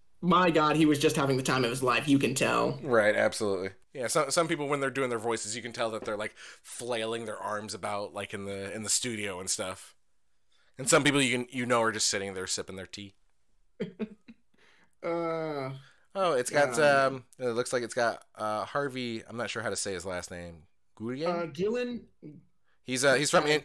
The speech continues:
Speaker 2: uh, What We Do in the Shadows, and I love that show.
Speaker 1: Oh, is he?
Speaker 2: Yeah, yeah. Have you ever watched What We Do in the Shadows?
Speaker 1: See, I have not, actually.
Speaker 2: Hilarious. Fucking love it. Like, I won't tell you to watch it because there's so much shit to watch. I'm sure you're watching good television. I'm sure you have shit to recommend to me.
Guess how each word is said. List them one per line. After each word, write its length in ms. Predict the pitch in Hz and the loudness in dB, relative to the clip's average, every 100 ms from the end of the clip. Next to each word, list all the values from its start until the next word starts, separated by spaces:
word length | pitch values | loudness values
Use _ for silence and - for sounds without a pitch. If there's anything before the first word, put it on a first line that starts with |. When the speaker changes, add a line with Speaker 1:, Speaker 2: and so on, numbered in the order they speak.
| - | 2
Speaker 2:
uh, 180 | 127 123 | 4 6
What 120 | 135 | 4
We 80 | 131 | 2
Do 140 | 127 | 0
in 40 | 113 | 0
the 60 | |
Shadows, 400 | - 98 87 - | 0 -2 -4 -8
and 80 | 95 | -6
I 40 | 95 | -4
love 200 | 87 78 | -4 -8
that 140 | 78 | -10
show. 260 | - 50 - _ _ _ _ _ - 427 | -10 -12 -18 _ _ _ _ _ -10 -4
Speaker 1:
Oh, 140 | 466 | -2
is 60 | 403 | -4
he? 240 | - 131 - _ | -6 -10 -20 _
Speaker 2:
Yeah, 340 | 113 117 98 85 | -2 -2 -2 -4
yeah. 100 | 101 | -4
Have 100 | 113 | -2
you 40 | 139 | 0
ever 100 | 139 | 2
watched 200 | 143 123 | 2 2
What 160 | 143 | -4
We 60 | 143 | -2
Do 120 | 151 | -2
in 40 | 147 | -2
the 60 | |
Shadows? 440 | 151 143 147 156 - _ _ _ _ _ _ _ - | -2 -2 -4 -8 -16 _ _ _ _ _ _ _ 2
Speaker 1:
See, 140 | 247 | 4
I 140 | 226 240 | 6 6
have 120 | 233 | 4
not, 200 | 277 208 | 2 0
actually. 460 | 101 - - - 190 - - - - | -2 -8 -10 -8 -8 -12 -16 -14 -8
Speaker 2:
Hilarious. 600 | 98 90 80 73 69 - | -6 -6 -8 -10 -10 -12
Fucking 540 | - 131 110 101 90 | -6 -2 -2 -2 -8
love 180 | 78 76 | -10 -10
it. 120 | 76 | -8
Like, 180 | 98 107 - - - - 143 | -8 -8 -10 -20 -20 -6 4
I 80 | 175 | 6
won't 180 | 180 | 6
tell 160 | 180 160 | 6 6
you 100 | 160 | 6
to 60 | 135 | 6
watch 300 | 113 123 - | 4 4 2
it 40 | |
because 260 | 113 117 104 | 0 0 2
there's 180 | 104 | 2
so 120 | - 110 | 2 4
much 140 | 107 | 2
shit 160 | 113 101 | 0 0
to 60 | |
watch. 220 | 95 107 101 | 2 2 2
I'm 80 | |
sure 140 | - 110 | 0 0
you're 140 | 101 | 4
watching 300 | 104 101 104 | 4 4 0
good 160 | 98 98 | -2 -2
television. 400 | 104 107 110 110 | 0 2 0 -4
I'm 100 | 90 | -4
sure 140 | 104 | -4
you 120 | 98 | -2
have 140 | 101 90 | -2 0
shit 160 | 107 107 | 0 -2
to 60 | |
recommend 460 | 87 104 104 98 101 | -2 -2 -2 -4 -4
to 60 | 92 | -4
me. 220 | 110 | -6